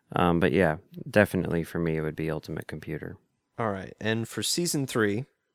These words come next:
Speaker 2: um, you can go first. We've got Enterprise Incident, That Which Survives, which is the one where they're on a planet, nobody else is there, and there's a woman, and then she's like a hologram or something.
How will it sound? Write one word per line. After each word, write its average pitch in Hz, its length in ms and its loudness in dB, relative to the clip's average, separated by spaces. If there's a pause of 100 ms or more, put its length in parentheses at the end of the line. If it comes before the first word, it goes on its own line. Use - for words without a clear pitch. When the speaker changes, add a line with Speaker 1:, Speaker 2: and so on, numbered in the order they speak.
(160)
Speaker 2:
um, 101 440 -10
you 107 140 -8
can 113 120 -4
go 101 140 -2
first. - 440 0
We've 107 160 -6
got 101 200 -4
Enterprise 110 580 2
Incident, 110 560 0
That 117 320 0
Which - 220 -2
Survives, 107 880 0 (560)
which 127 200 -4
is 107 200 0
the 113 100 4
one 117 500 2
where 113 280 2
they're 110 180 0
on 113 300 0
a 107 60 -4
planet, 127 460 2 (120)
nobody 113 260 0
else 113 180 2
is 107 120 -4
there, 113 360 4
and 107 140 0
there's 98 220 -6
a 95 40 -12
woman, 110 600 -2
and 95 180 -6
then 98 380 -6 (680)
she's - 260 -8
like - 140 -14
a - 40 -14
hologram 92 520 -10
or 87 100 -16
something. - 500 -16